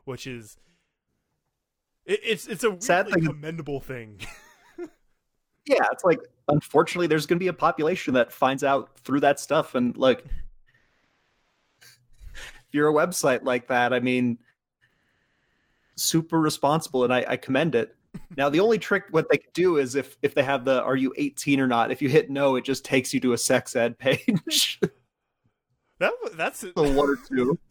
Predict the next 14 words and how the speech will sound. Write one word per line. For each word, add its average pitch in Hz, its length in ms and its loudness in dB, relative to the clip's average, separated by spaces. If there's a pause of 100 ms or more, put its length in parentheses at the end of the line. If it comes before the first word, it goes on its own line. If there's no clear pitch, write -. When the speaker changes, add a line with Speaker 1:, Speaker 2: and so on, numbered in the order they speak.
Speaker 1:
<laughs> 392 280 -6
That 196 160 0
is 302 200 -10
really 226 300 -4
funny. 190 380 -8
That's 160 260 -8
a, 190 80 -8
that's 175 300 -8 (120)
probably 220 400 -2
a 156 60 -6
good 156 160 -8
idea, 151 400 -4
actually. 156 600 -2 (260)
<laughs> 220 80 -4